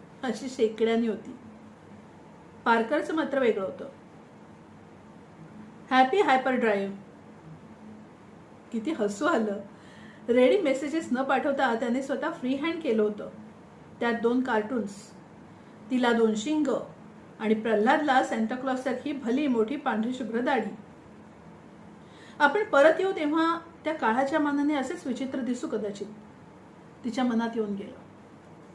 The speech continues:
बेसिनवर तोंड धुवून तिने केस नीट केले. वॉर्डरोब उघडून आतल्या कपड्यांवर नजर फिरवली. साड्या मोजून तीनच होत्या.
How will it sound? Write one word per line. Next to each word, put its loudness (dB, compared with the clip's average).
बेसिनवर 6
तोंड 4
धुवून 2
तिने 0
केस 0
नीट 0
केले. 0
वॉर्डरोब 4
उघडून 2
आतल्या -4
कपड्यांवर 0
नजर -2
फिरवली. -6
साड्या 4
मोजून 2
तीनच 0
होत्या. -12